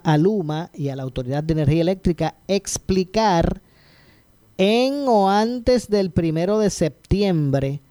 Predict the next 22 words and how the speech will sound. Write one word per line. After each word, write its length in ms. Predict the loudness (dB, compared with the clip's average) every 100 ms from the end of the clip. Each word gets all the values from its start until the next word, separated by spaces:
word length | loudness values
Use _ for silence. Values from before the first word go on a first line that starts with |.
| _ _
la 160 | -2 0
razón 640 | 0 0 0 0 -2 -8 _ _ -4
para 420 | -2 -2 -4 -8 -4
el 380 | -2 -2 -2 -2
bajo 360 | -2 0 0
desempeño 1040 | 0 -2 -2 -2 -2 -2 -2 -2 0 -2 -6 -14 -20 _ _ -2
en 340 | -2 -2 -6 -8
algunas 800 | -6 -4 0 0 0 -4 -6 -6
de 220 | -4 -2
estas 280 | -2 -2 -4
métricas. 540 | -2 -4 -6 -6 -2 -2
Así 220 | 0 0
que 120 | -2
tienen 360 | -2 -2 -2 -2
que 300 | 0 2 2
responder, 1600 | 2 0 -2 -8 -2 0 0 -4 -4 0 2 2 2 0 -2 -6 _ _ _ _ _ _ _ _ -4
eh, 880 | 0 0 0 0 -2 -4 -8 -10 -14 -18 -20 _ _ _ _ _ _ _ -20 -20 _ -20 _ _ _ _ _ _ -10 -2
en 140 | 0
o 160 | 2 0
antes 680 | 0 0 -2 -2 -2 -4 -8
del 360 | -2 0 0 -4
primero 880 | -4 -4 -2 -2 0 0 0 -2